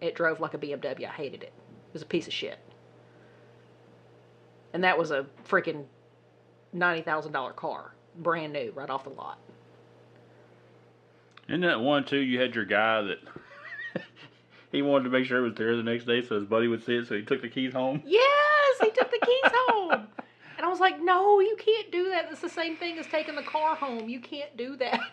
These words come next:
Speaker 1: <laughs> We have had so many people fired up there for going joyriding in these cars, it's not even funny. Like, uh, for, I guess for some reason they think that it's okay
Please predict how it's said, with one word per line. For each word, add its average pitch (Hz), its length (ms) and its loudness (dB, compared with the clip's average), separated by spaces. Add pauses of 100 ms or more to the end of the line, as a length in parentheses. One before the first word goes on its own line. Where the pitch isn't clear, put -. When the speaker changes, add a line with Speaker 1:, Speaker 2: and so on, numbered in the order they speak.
(340)
Speaker 1:
<laughs> - 680 -4 (1300)
We 262 200 4
have 311 100 0
had 247 280 -2
so 226 380 -2
many 240 200 -4
people 240 240 -6
fired 196 440 -4
up 214 180 -10
there 226 340 -10 (220)
for - 140 -4
going 190 260 -4
joyriding 190 560 -4
in 175 80 -12
these 175 160 -8
cars, 180 380 -6
it's 156 140 -6
not 160 180 -4
even 147 180 -8
funny. 113 380 -12 (1400)
Like, 214 220 2
uh, 233 80 -2
for, 240 220 2
I 233 100 4
guess 254 240 2
for 240 120 -8
some 233 240 -6
reason 220 260 -4
they 196 140 -8
think 208 420 -12
that 175 100 -8
it's 180 240 -12
okay 185 680 -6